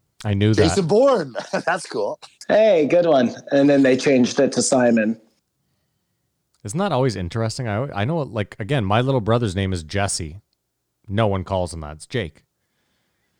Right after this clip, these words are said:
Speaker 2: Jake?
Speaker 1: Yeah, it's not even his middle name either.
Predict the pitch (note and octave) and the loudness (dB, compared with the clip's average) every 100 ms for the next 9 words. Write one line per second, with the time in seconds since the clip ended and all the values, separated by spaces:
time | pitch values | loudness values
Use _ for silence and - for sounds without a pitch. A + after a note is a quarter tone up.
0 | _ _ _ _ F#2+ C3 E3+ C#3 - - | _ _ _ _ -8 -2 -2 -4 -12 -20
1 | - _ _ _ A#2+ A#2+ D#2 C3 C#3+ C#3 | -20 _ _ _ -6 -4 -2 2 2 2
2 | C3+ A#2 D3+ A2+ F#2+ G2+ A2+ E2 | -2 0 0 0 -2 -2 -2 -6